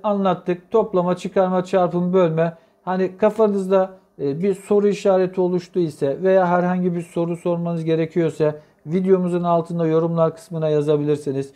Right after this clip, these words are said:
Sadece bu dört işlem olarak baz almayalım. E, Excel'de herhangi bir, e, konuda da soru sorabilirsiniz arkadaşlar.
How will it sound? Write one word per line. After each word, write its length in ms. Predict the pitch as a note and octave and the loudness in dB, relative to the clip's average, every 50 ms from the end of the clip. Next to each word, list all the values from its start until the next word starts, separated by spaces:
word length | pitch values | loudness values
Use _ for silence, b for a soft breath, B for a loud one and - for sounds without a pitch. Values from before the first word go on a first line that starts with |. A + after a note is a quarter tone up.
| b b b | b b b
Sadece 480 | b - F#3 F3+ F3+ F3+ F3+ F3+ F#3+ F3 | b -2 0 0 2 2 2 2 2 2
bu 180 | F3+ E3 D3+ | 0 0 0
dört 280 | E3+ F3 F3 E3+ E3+ F#3 | 2 2 2 0 -2 -6
işlem 320 | E3+ - - F3+ E3+ E3+ | -10 -6 -4 -4 -2 0
olarak 400 | E3 E3 E3 E3 E3 E3 E3 - | 0 2 2 2 2 0 0 2
baz 200 | D#3+ D3+ D3+ D3+ | 2 2 4 4
almayalım. 580 | E3 D#3+ D#3+ D#3+ D#3 D3+ D3 C3 B2+ C3 C3 - b b b b b b | 2 2 2 0 0 -2 0 0 0 -2 -4 -8 b b b b b b
E, 100 | - B2+ | 0 2
Excel'de 1040 | B2+ C3 C3+ - - G3 G#3 G#3+ F#3 F#3 F3+ G3 F#3 F3 E3 D3+ D#3+ E3 E3+ E3+ - _ _ _ _ | 4 2 2 2 4 4 4 4 4 2 2 2 2 2 2 2 2 0 0 0 -4 _ _ _ _
herhangi 680 | - D#3 E3+ F3 D#3+ F3 G3+ A3 G#3+ G3 G3 F#3+ E3 | 0 2 2 2 2 2 0 2 2 2 2 2 2
bir, 180 | E3 D#3+ D#3+ E3 - b b b b _ - | 2 0 0 -2 -4 b b b b _ -2
e, 280 | C3 C3 C3+ C3+ C3 | 0 2 2 2 2
konuda 460 | C3+ - D#3 E3 F#3 F#3 F#3+ G3 F#3+ F#3 | 0 0 0 0 2 2 2 2 2 4
da 240 | F#3 E3+ E3+ F3 - _ | 2 2 0 -4 -10 _
soru 300 | _ - D#3 D#3 D3+ D3 | _ -4 -2 0 0 0
sorabilirsiniz 720 | D3+ D#3+ D3+ D3 D3 C#3 C#3 C#3 C3+ B2+ C3+ D3 C#3 C3 | 0 0 0 0 0 0 0 0 0 0 -2 -6 -4 0
arkadaşlar. 680 | C#3 C3 B2+ B2 C#3+ C3+ C3+ B2+ B2 B2 - D3+ D#3 | 0 0 2 2 0 0 2 0 0 0 0 -2 -2